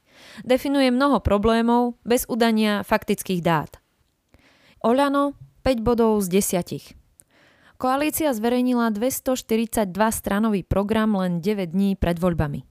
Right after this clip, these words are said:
Oblasť pôdohospodárstva má osem strán, pri ktorých najskôr uvádza svoje východiská, potom identifikované výzvy a problémy v sektore a na záver navrhované riešenia.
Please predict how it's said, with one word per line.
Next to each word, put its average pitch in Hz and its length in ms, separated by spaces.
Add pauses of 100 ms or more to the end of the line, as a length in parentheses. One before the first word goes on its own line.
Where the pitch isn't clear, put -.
(580)
Oblasť 262 400
pôdohospodárstva 214 960
má 190 320
osem 180 240
strán, 202 560 (240)
pri 262 160
ktorých 285 320
najskôr 247 400
uvádza 220 400
svoje 185 240
východiská, 226 880 (240)
potom 269 240
identifikované 233 880
výzvy 202 480
a 202 80
problémy 208 480
v 160 80
sektore 226 480 (400)
a - 80
na 254 80
záver 254 400
navrhované 202 640
riešenia. 165 560